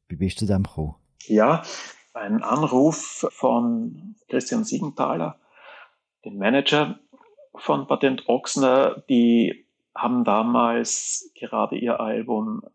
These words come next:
Speaker 2: Gemüse, äh, rausgebracht gehabt, auch enorm erfolgreich und ich finde auch ein ganz besonders gutes Album.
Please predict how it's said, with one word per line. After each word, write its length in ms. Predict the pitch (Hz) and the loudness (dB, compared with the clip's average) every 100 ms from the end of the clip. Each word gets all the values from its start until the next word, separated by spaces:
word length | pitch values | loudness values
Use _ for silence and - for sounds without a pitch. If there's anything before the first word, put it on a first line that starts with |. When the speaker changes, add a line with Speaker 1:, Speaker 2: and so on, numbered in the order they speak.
| _ | _
Speaker 2:
Gemüse, 720 | 107 104 139 170 - - - - 131 135 - - | -8 -6 -6 -6 -8 -10 -10 -12 -10 -10 -12 -12
äh, 40 | |
rausgebracht 680 | 123 - - - 120 110 - | -6 -4 -4 -6 -4 -6 -6
gehabt, 420 | - 107 123 - | -6 -4 -4 -4
auch 280 | - 95 - - _ _ | -2 -2 -2 -12 _ _
enorm 560 | 104 107 95 101 113 | -2 2 4 4 2
erfolgreich 720 | 98 - 101 135 95 90 - - | -2 -2 0 0 0 0 0 -4
und 100 | - | -10
ich 120 | - | -8
finde 180 | 104 - | -2 -2
auch 220 | - - | -4 -10
ein 100 | - _ _ _ _ _ | -20 _ _ _ _ _
ganz 240 | 117 98 - | -2 -2 -2
besonders 480 | 110 78 - 120 - | -4 -2 -2 -4 -2
gutes 340 | 101 - - | -4 -4 -6
Album. 460 | - - 95 98 | -6 -4 -4 -4